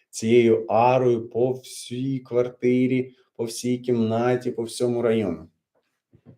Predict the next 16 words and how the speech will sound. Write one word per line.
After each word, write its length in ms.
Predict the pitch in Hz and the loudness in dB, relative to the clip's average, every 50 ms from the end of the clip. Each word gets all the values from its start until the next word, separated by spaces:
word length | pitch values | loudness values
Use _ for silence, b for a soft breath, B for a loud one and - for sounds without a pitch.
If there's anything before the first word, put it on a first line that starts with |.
| _ _ _ _ _ _ _ _ _ _ _ _ _ _ _ b b b b b b b b b b b | _ _ _ _ _ _ _ _ _ _ _ _ _ _ _ b b b b b b b b b b b
Це 180 | - - 202 226 | 6 8 10 10
така 260 | 220 - - 165 165 | 10 8 6 6 6
маленька 400 | 165 151 156 165 185 180 185 175 | 8 6 6 6 6 6 6 6
розминочка, 600 | 160 147 131 131 123 117 117 131 - - - - | 6 6 4 4 2 2 2 2 0 0 2 4
якою 460 | 151 139 123 - - 147 151 139 123 104 | 4 4 4 4 6 6 6 6 6 4
я 200 | 117 123 127 123 | 4 4 4 4
користуюсь 600 | 127 - 120 117 110 - - - 120 120 113 107 | 2 0 -2 -2 -4 -6 -4 -2 -2 0 0 -2
завжди, 520 | 98 95 95 90 95 107 104 - 131 135 | -2 0 0 0 0 -2 -4 -2 -2 0
яку 300 | 127 117 - - 117 120 | 0 -2 -2 -2 -2 -2
я 160 | 117 113 110 107 | 0 0 0 -2
показую 640 | - - 90 - - 85 85 87 - - 120 127 | -4 -8 -10 -6 -4 -2 -2 -2 -4 -4 -4 -4
завжди, 560 | 123 123 143 135 139 139 131 131 135 139 139 131 | -2 -2 -2 0 -2 -2 -4 -2 -2 -2 -2 -2
з 100 | 120 110 | -4 -8
якою 360 | 101 - - 123 123 117 95 | -10 -6 -4 -2 -2 -2 -4
я 220 | 98 104 107 110 | -4 -4 -4 -4
починаю 800 | 110 110 101 - - - 101 101 107 110 104 101 98 95 92 | -6 -8 -12 -14 -14 -12 -8 -8 -6 -6 -6 -6 -6 -8 -8